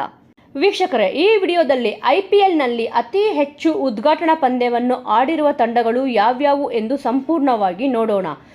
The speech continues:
ವೀಕ್ಷಕರೇ, ಇನ್ನೂ ನೀವು ನಮ್ಮ ಚಾನಲನ್ನು ಸಬ್ಸ್ಕ್ರೈಬ್ ಮಾಡಿಕೊಂಡಿಲ್ಲ ಅಂದರೆ ಸಬ್ಸ್ಕ್ರೈಬ್ ಮಾಡಿಕೊಳ್ಳಿ. ಇದೇ ರೀತಿ ನಮಗೆ ಸಪೋರ್ಟ್ ನೀಡುತ್ತಾ ಇರಿ. ಐ ಪಿ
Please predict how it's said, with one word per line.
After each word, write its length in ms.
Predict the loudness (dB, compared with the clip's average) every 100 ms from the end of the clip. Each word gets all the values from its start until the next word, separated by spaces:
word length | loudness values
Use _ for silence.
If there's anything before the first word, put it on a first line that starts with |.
| -20 -18 -2
ವೀಕ್ಷಕರೇ, 500 | 0 0 0 2 2
ಇನ್ನೂ 380 | 2 2 4 4
ನೀವು 340 | 2 0 -2
ನಮ್ಮ 260 | 0 0 0
ಚಾನಲನ್ನು 680 | -2 0 0 0 -2 0 -2
ಸಬ್ಸ್ಕ್ರೈಬ್ 500 | -2 -4 -2 0 0
ಮಾಡಿಕೊಂಡಿಲ್ಲ 640 | 0 -2 -2 -2 -2 0 0 0
ಅಂದರೆ 340 | -4 -2 -2
ಸಬ್ಸ್ಕ್ರೈಬ್ 580 | -2 -4 -6 -2 0 0
ಮಾಡಿಕೊಳ್ಳಿ. 640 | 0 -2 -4 -6 -6 -6
ಇದೇ 280 | -6 -2 0 0
ರೀತಿ 240 | 0 -2
ನಮಗೆ 280 | -2 -2 -2
ಸಪೋರ್ಟ್ 440 | -2 -2 -2 -2
ನೀಡುತ್ತಾ 420 | -4 -4 -4 -2
ಇರಿ. 240 | -2 -4 -10 -16 -20 -20 -20 -8 0
ಐ 140 | 2 4
ಪಿ 180 | 4